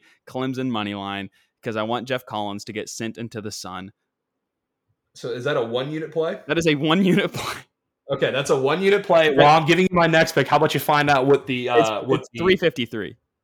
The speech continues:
Speaker 2: plus three fifty-three.
Speaker 1: Yeah.
Speaker 2: So that could be a, that could be pretty nice. All right, so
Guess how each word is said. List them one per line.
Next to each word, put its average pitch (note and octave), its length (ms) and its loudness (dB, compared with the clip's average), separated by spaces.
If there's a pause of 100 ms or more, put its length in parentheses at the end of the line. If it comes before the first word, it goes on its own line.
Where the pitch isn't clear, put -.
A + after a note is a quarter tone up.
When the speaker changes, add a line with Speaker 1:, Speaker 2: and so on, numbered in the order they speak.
(300)
Speaker 2:
plus B2 220 -6
three C3+ 160 -4
fifty-three. A#2 640 -10
Speaker 1:
Yeah. F#2 80 -8
Speaker 2:
So G#2 280 -6
that A2+ 200 -12
could B2 140 -20
be B2 260 -12
a, A2+ 300 -8
that A2+ 100 -16
could E3+ 100 -20
be G3 80 -20
pretty - 200 -20
nice. D3 320 -16 (360)
All C#3+ 100 -8
right, C3 120 -6
so - 360 -4